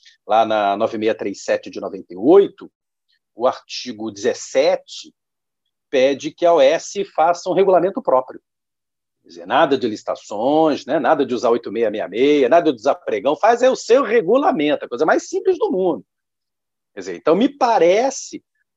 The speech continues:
que nas relações de contrato de gestão, o órgão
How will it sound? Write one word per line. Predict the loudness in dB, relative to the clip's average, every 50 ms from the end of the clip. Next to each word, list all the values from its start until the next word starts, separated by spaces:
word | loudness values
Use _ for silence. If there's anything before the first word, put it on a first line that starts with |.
| _ _
que | -2 0 0 0 2
nas | 2 2 2 2 2 0
relações | 2 4 4 4 4 2 0 0 0 2 2 2 0 -4
de | -6 -6
contrato | -2 -2 -2 0 0 0 0 0 0 -2 -4 -16
de | -16
gestão, | -10 -10 -10 -10 -8 -2 2 2 2 2 0 -4 _ _ _ _ _ _ _ _ _ _ _ _ _ _ _ -6
o | 0 2 4
órgão | 6 6 6 6 4 2 0 -2 -2 -2 -2